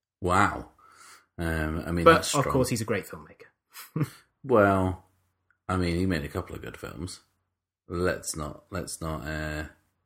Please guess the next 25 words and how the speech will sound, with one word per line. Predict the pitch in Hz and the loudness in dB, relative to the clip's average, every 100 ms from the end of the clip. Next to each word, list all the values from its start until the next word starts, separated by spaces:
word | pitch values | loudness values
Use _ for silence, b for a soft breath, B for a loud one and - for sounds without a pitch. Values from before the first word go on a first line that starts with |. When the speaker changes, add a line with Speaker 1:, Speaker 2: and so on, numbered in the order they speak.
| - | -10
Speaker 1:
kind | 76 | -8
of, | 76 78 78 | -8 -8 -10
uh, | 78 76 | -10 -10
gloss | - 85 80 | -6 -4 -2
over | 82 78 80 | -4 -4 -6
some | - 82 | -6 -6
of | 76 | -6
his | 76 73 | -6 -8
kind | - 76 | -8 -10
of, | 73 80 | -10 -8
uh, | 78 78 | -8 -8
shadier | - 82 76 - 73 | -6 -6 -4 -6 -8
efforts. | - 85 - - - B B B B - | -8 -10 -10 -12 -14 B B B B -4
But | 95 - 117 | -2 -2 -6
I, | - 104 | -6 -6
I | 113 | -4
don't | - 185 | -4 -2
know, | 175 95 | 0 0
like, | 82 80 | -2 -4
is | - 120 | -8 -8
Peter | - 160 | -6 -6
Bogdanovich | 160 156 156 156 151 151 | -6 -10 -8 -6 -6 -6
a | |
great | 156 - | -6 -8
filmmaker? | - 151 151 143 151 | -6 -4 -4 -4 -6